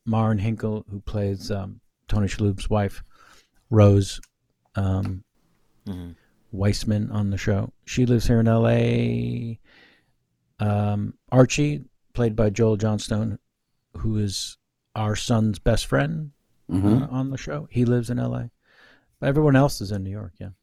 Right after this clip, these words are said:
Speaker 2: Mm.
Speaker 3: And are you in actual suspension now of, uh, w-, were you pl-, w-, were they planning to shoot some more stuff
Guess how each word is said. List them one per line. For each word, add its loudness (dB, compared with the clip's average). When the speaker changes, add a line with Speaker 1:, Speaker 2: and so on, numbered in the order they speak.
Speaker 2:
Mm. -12
Speaker 3:
And 0
are 4
you 4
in 2
actual 0
suspension 0
now -4
of, -6
uh, -6
w-, -2
were 0
you 2
pl-, -12
w-, -2
were 2
they 0
planning 0
to -4
shoot -2
some -2
more 0
stuff -2